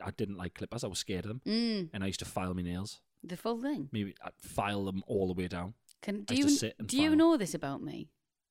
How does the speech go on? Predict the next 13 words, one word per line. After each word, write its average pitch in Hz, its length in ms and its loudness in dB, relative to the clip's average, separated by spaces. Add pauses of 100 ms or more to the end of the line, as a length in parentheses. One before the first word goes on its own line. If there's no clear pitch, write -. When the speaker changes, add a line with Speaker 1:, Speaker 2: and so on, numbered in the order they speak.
(120)
Speaker 1:
Do 87 100 -4
I 85 40 -4
know 85 120 -2
what? 82 260 -4
Speaker 2:
Like, - 220 0
filing 196 380 4
nails 170 260 2
makes 165 240 2
me 170 80 0
feel 147 340 -2 (160)
physically 147 420 -4
sick. 139 320 -8
Speaker 1:
Well, 117 200 0